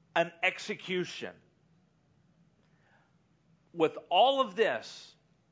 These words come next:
listen to what Paul said.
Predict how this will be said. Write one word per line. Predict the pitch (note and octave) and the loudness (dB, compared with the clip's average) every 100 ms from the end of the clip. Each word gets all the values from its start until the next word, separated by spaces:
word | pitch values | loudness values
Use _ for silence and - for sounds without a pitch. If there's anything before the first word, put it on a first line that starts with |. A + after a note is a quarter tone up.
| _ _ _ _ _ _ - | _ _ _ _ _ _ -14
listen | B2 C3+ F#3 - G3 F#3 F3+ _ _ _ _ _ _ | -8 -6 -6 -6 -12 -12 -18 _ _ _ _ _ _
to | - | -10
what | C3 B2+ - - | -4 -2 -4 -8
Paul | - A2+ G#2 | -4 -4 -4
said. | - A2+ F2 | -12 -14 -16